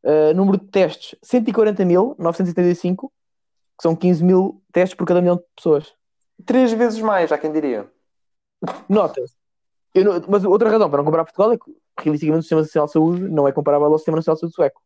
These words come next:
Speaker 1: É pior.
Speaker 2: Sim.
Speaker 1: Um Sistema Nacional de Saúde comparável seria provavelmente da Áustria, que é,
Speaker 2: Um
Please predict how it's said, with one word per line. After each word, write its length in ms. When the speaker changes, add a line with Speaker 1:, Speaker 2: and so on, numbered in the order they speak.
Speaker 1:
É 80
pior. 320
Speaker 2:
Sim. 260
Speaker 1:
Um 80
Sistema 220
Nacional 200
de 40
Saúde 160
comparável 400
seria 180
provavelmente 320
da 100
Áustria, 300
que 100
é, 260
Speaker 2:
Um 20